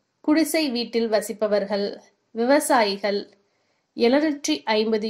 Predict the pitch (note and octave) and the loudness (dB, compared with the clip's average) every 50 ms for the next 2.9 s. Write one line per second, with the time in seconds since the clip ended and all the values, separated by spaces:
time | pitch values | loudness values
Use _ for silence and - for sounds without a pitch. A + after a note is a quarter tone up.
0 | G#3+ G#3+ G#3 G#3 G3+ A3 G#3+ - - - A3+ A#3+ B3+ C4+ C#4+ C#4+ C#4+ C4+ A#3+ A3+ | 0 0 0 2 0 -2 -4 -6 -8 -4 0 0 2 2 2 0 0 0 0 0
1 | G#3 G#3 - A3+ G#3+ G#3 G#3+ G#3+ G#3+ A3 G3+ G3+ G3+ G#3 - - _ _ _ _ | -2 -2 0 0 0 0 0 -2 -2 -2 -2 -2 -2 -4 -8 -10 _ _ _ _
2 | _ _ _ _ _ _ A#3 A3+ A#3 D4+ D#4 D4+ D4 - D4 C#4 C4+ C4 | _ _ _ _ _ _ -6 -2 0 0 0 0 2 2 2 2 2 0